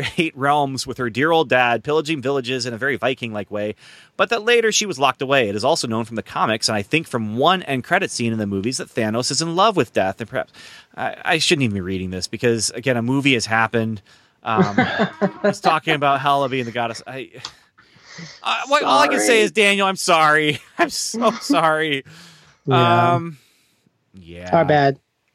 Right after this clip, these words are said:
Speaker 1: It's, it is. It is not our bad. It is my bad. Um, yeah, but we do thank you. And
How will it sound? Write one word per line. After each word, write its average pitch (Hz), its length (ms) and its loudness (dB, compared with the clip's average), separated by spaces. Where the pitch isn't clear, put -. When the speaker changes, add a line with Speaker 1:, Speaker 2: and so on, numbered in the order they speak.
Speaker 1:
It's, 151 280 -2
it 131 160 -4
is. 104 400 0
It 139 140 4
is 120 180 0
not 143 260 2
our 104 220 2
bad. 92 340 -4
It 113 100 -6
is 107 120 -4
my 90 160 -4
bad. 87 300 -8
Um, 82 440 -8
yeah, 78 240 -12
but 117 60 -6
we 143 100 0
do 165 80 2
thank 135 280 2
you. 135 100 4
And 135 300 0